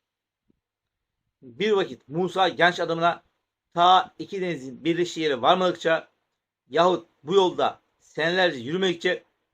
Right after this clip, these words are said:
durup dinlenmeyeceğim demişti. Kehf suresi altmışıncı ayet. Seyahat sırasında deniz kenarında bir yerde uyumak için durdular. Balık canlandı, sepetten fırlayıp denize atladı.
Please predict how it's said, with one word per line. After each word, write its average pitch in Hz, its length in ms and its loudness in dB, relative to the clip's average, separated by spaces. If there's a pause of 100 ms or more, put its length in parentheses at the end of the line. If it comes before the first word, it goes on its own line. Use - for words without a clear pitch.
durup 180 360 -6
dinlenmeyeceğim 170 720 -2
demişti. 120 380 -10 (400)
Kehf 214 220 4
suresi - 460 -6
altmışıncı 147 520 -2
ayet. - 300 -16 (1160)
Seyahat 185 360 2
sırasında 127 480 -8 (640)
deniz 160 260 -6
kenarında 156 480 -2 (420)
bir 180 300 -8
yerde 143 300 0
uyumak 190 420 -4
için 190 220 -8
durdular. 123 400 -6 (800)
Balık 175 380 0
canlandı, 151 640 0 (580)
sepetten 170 560 -4
fırlayıp 165 460 -6
denize 156 260 0
atladı. 120 400 -6